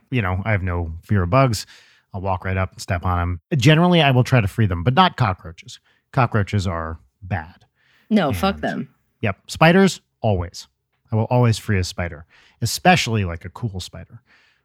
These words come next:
Speaker 1: but not a cockroach. Cockroaches can die, as far as I'm concerned.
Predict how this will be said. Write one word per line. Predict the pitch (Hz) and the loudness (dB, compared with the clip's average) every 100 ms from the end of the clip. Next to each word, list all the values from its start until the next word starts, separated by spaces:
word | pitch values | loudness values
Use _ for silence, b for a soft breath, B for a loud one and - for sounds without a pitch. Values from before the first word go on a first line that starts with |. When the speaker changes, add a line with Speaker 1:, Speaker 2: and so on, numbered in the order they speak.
| - | -10
Speaker 1:
but | 104 98 90 - | -4 -4 -4 -4
not | 127 | 0
a | 127 | 0
cockroach. | 98 90 90 - | 0 -2 -10 0
Cockroaches | 123 117 101 - - | 2 4 0 -2 -6
can | 95 | -4
die, | 92 - - - | -4 -6 -16 -16
as | - | -16
far | - 85 | -12 -12
as | 92 | -10
I'm | 90 | -12
concerned. | - - 76 | -12 -10 -10